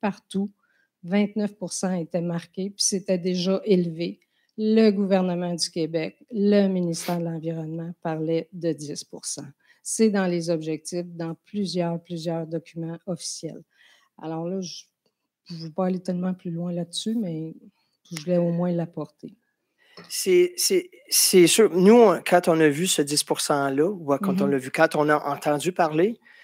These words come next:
Speaker 2: c'est un
Speaker 1: Mais
Speaker 2: peu
Speaker 1: il est écrit.
Speaker 2: il, ben,
Speaker 1: Il y a vingt pour cent
Speaker 2: il, il, c'est,
Speaker 1: qui est
Speaker 2: c'est
Speaker 1: écrit sur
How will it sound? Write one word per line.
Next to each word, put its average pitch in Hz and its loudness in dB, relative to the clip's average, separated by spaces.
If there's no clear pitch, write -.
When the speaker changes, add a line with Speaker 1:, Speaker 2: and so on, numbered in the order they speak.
Speaker 2:
c'est - -6
un 147 4
Speaker 1:
Mais 214 0
Speaker 2:
peu 165 6
Speaker 1:
il 170 6
est 226 8
écrit. 226 -4
Speaker 2:
il, 165 -4
ben, 160 8
Speaker 1:
Il 220 6
y 226 6
a 214 6
vingt 247 6
pour 226 6
cent - 4
Speaker 2:
il, 214 4
il, 220 8
c'est, 269 8
Speaker 1:
qui 302 2
est - 6
Speaker 2:
c'est 254 6
Speaker 1:
écrit 240 4
sur 208 12